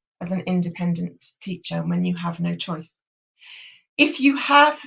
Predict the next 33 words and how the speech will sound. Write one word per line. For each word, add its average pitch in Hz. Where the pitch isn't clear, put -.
the 208
ability 185
with 180
the 175
technology 180
that 170
you're 175
using 175
to 190
have 190
waiting 196
rooms, 165
use 226
them 165
so 202
that 202
people 226
don't 208
come 208
into 196
the, 185
students 214
don't 202
come 208
into 196
the 196
room 196
until 180
you 190
are 190
ready. 175
Use 240
passwords. 185